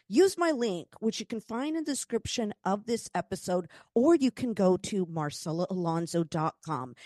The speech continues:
and book there through Fiverr today. You'll be glad you did.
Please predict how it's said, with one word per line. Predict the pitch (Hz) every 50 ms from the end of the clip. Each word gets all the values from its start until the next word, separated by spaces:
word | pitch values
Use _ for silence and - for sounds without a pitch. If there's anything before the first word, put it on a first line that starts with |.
| - - -
and | 233 214 208 175
book | - 302 339 - - - -
there | 196 175 208 196 202 208 214
through | 208 - - 196 170 160
Fiverr | - - - 175 165 170 175 160 180 175
today. | - - 185 165 151 139 135 131 131 - - - _ _
You'll | 240 285 320
be | - 269 202 -
glad | - 165 156 151 151 160 147 160
you | 165 151
did. | 151 139 147 151 147 139 -